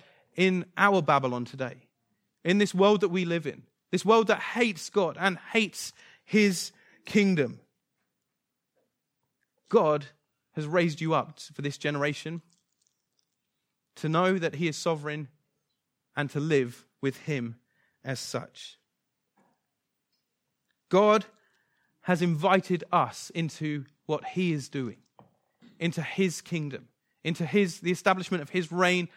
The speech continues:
and rule and the glorifying of his name across the nations of the world. And he's chosen to do it here for us in Swindon,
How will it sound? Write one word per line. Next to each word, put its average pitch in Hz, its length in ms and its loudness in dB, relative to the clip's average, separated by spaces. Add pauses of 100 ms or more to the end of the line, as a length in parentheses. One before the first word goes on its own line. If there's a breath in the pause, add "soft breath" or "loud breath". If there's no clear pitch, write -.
(140 soft breath)
and 160 300 2
rule 160 280 2
and 156 160 -2
the 156 80 -2
glorifying 170 720 0
of 156 140 -6
his 185 240 -2
name 143 320 -2 (300 soft breath)
across - 340 -6
the 165 60 -6
nations 156 560 -4 (260 soft breath)
of 147 160 -2
the 135 80 -2
world. 123 400 -6 (960)
And 160 140 -2
he's 175 140 -2
chosen 196 360 0
to 165 100 -8
do 165 180 0
it 147 140 -2
here 175 220 0
for 165 200 -4
us 160 160 -2
in 156 100 -8
Swindon, - 480 -12